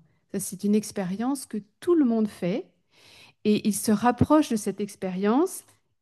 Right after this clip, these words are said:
et il nous en parle très bien. Et déjà, voilà, on voit ce pape François qui a toujours eu le souci de parler à tous et de rejoindre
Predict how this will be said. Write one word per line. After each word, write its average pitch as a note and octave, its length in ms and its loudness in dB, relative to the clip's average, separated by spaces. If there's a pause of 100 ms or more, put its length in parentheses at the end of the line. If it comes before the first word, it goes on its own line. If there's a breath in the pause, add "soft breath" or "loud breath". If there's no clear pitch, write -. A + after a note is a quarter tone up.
et G#3 300 0 (440)
il G#3 100 2
nous F#3+ 160 4
en F#3 80 0
parle C4 340 2
très G#3+ 220 -2
bien. D#3 280 -2 (1600 soft breath)
Et G#3+ 80 2
déjà, B3+ 320 4 (340)
voilà, F#3+ 340 2
on A3 100 4
voit E4 580 0 (280)
ce - 220 -4
pape C#4+ 280 0
François A#3+ 720 2 (220)
qui A#3 320 -2
a G#3 80 0
toujours C4 420 0
eu A#3+ 80 2
le G#3+ 160 2
souci B3 640 -2
de G3 140 -2
parler G#3+ 580 0 (480 soft breath)
à - 120 -2
tous - 560 -2 (1120)
et F#3+ 80 -4
de F#3 100 0
rejoindre C#4 840 2